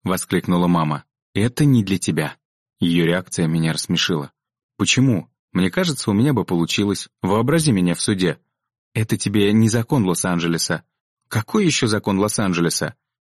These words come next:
Она удивлённо покачала головой. «Надо же,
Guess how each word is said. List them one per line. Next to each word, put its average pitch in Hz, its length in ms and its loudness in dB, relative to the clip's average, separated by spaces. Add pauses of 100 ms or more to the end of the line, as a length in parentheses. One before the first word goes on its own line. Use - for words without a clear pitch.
Она 95 240 0
удивлённо 98 560 0
покачала 90 520 -2
головой. 82 480 -4 (400)
«Надо 110 300 2
же, 87 240 -2